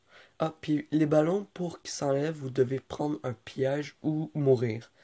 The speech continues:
C'est les deux seules façons de perdre les ballons. Regardez, là, j'ai le ballon. Le, c'est comme un petit effet décoratif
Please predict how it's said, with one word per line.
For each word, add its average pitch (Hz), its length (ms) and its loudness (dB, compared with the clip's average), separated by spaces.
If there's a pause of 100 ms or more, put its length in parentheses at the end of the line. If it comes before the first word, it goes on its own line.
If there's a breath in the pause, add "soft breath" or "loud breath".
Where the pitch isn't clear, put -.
(220 loud breath)
C'est - 140 0
les 135 120 2
deux 160 200 2
seules 165 260 -2
façons 143 380 -4
de 123 120 0
perdre 123 300 -4
les 117 80 0
ballons. 107 280 0 (840 soft breath)
Regardez, - 220 -6 (100)
là, 131 220 -2
j'ai 127 160 -2
le 117 80 0
ballon. 120 400 0 (760 soft breath)
Le, 123 420 0 (560)
c'est - 140 -20
comme 123 160 2
un 117 100 2
petit - 420 -14
effet 120 300 0 (540)
décoratif 120 600 -6